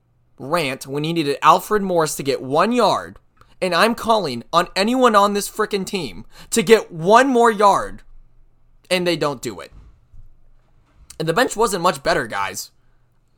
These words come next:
Ezekiel Elliott, five point nine. I hate him. I wanna trade him. Darnell Mooney, one point eight. We'll give him a pass 'cause he's playing in the, like, a torrential downpour or, like, a wet field. Couldn't even throw the ball. Kadarius Toney, who knows what's going on with him.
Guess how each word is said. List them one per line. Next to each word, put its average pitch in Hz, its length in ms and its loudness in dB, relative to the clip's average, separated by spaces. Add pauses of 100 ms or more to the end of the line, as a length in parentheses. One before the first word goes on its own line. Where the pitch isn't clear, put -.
(220)
Ezekiel 196 340 -2
Elliott, 226 320 2
five 147 240 -2
point 143 240 -10
nine. 156 220 -2
I 120 80 -4
hate 131 240 -2
him. 180 120 -4
I 143 80 -2
wanna 117 220 -6
trade 123 300 -8
him. 165 180 -4 (260)
Darnell 170 300 2
Mooney, 175 240 0
one 165 220 -2
point 151 200 -8
eight. 156 180 -4
We'll 147 120 -4
give 151 200 -8
him 170 120 -8
a 208 80 -6
pass 165 320 -4
'cause 143 120 -10
he's 120 120 -10
playing 135 240 -10
in 170 120 -8
the, 165 80 -8
like, 135 200 -10
a 117 80 -12
torrential 135 640 -8
downpour 123 520 -4
or, 120 240 -6 (400)
like, 139 120 -8
a 120 80 -6
wet 113 260 -4
field. 131 300 -4
Couldn't 156 180 -10
even 120 160 -8
throw 135 280 -4
the 135 100 -6
ball. 139 240 -2
Kadarius 160 440 -4
Toney, 170 360 -4 (240)
who 247 160 0
knows 175 240 2
what's 135 140 -8
going 135 200 -4
on 123 160 0
with 120 140 -8
him. 139 260 -2